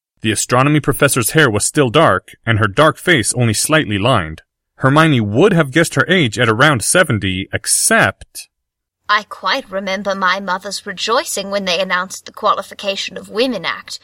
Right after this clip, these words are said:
Speaker 2: although she did not actually qualify."
Speaker 1: Which meant that Professor Sinestra had been around her Muggle family in nineteen eighteen.
Speaker 2: "And that wasn't the worst of it.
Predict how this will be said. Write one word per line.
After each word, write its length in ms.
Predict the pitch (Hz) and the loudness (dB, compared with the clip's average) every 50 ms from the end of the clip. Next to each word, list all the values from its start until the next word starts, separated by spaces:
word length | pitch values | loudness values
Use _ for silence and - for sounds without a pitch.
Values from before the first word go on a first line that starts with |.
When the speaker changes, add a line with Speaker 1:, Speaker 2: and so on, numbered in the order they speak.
| - _ _ _ _ | -20 _ _ _ _
Speaker 2:
although 380 | - 175 208 190 208 160 175 | -6 -4 -2 -2 -2 -2 -2
she 400 | 196 - - - 196 180 180 - _ | -2 -2 -2 -2 -4 -6 -10 -12 _
did 200 | - 196 190 - | -16 -18 -12 -4
not 280 | - 220 180 165 180 - | -2 -2 -2 -2 -6 -12
actually 640 | 185 175 170 - - - 202 196 196 180 - - _ _ | -14 -14 -12 -12 -12 -12 -10 -10 -12 -12 -12 -14 _ _
qualify." 800 | - - 220 220 202 180 - - 175 143 - - - 214 240 - _ _ _ _ _ _ _ _ _ _ _ _ _ _ | -14 -8 -6 -4 -4 -6 -8 -8 -8 -6 -6 -4 -6 -6 -10 -12 _ _ _ _ _ _ _ _ _ _ _ _ _ _
Speaker 1:
Which 240 | 107 104 - - 120 | -4 -2 -2 -2 0
meant 320 | 123 123 101 78 - - | 0 0 0 -2 -4 -4
that 160 | - 101 - - | -4 -4 -4 -4
Professor 440 | - - - - 120 - - 160 | -8 -4 0 0 0 2 0 -2
Sinestra 580 | 139 - - 147 151 156 - - - 104 95 - | -2 0 0 2 2 0 0 0 -2 -2 0 0
had 160 | - 107 101 | -2 -4 -2
been 160 | 113 113 110 | -2 -2 0
around 360 | 110 104 101 104 107 123 139 - | 0 0 2 2 2 2 2 0
her 100 | 143 117 | -2 0
Muggle 280 | 110 120 135 139 120 | 0 0 0 -2 -2
family 520 | - - 147 151 127 101 92 90 90 87 - | 0 0 2 2 2 0 -2 -2 -4 -6 -4
in 220 | 98 98 95 92 | -4 -4 -2 0
nineteen 640 | 95 110 131 143 139 - - - 143 139 143 143 139 - _ | 0 2 0 0 -2 -4 -4 -2 0 2 2 2 0 0 _
eighteen. 600 | 117 135 143 - _ - - - 82 147 - 101 - _ _ _ _ _ _ _ _ _ _ _ _ _ _ _ - | -2 -2 -2 -2 _ -10 -10 -10 -10 -12 -14 -18 -20 _ _ _ _ _ _ _ _ _ _ _ _ _ _ _ -6
Speaker 2:
"And 140 | 208 208 208 | -4 0 2
that 180 | 240 349 359 | 2 2 0
wasn't 420 | 220 185 196 208 226 202 180 175 - | -2 -4 -2 -2 -2 -4 -8 -14 -12
the 100 | - 196 | -10 -4
worst 380 | 185 196 226 247 - - - | -2 -2 -2 -2 -6 -8 -10
of 100 | 180 - | -8 -8
it. 200 | - - - - | -8 -8 -8 -10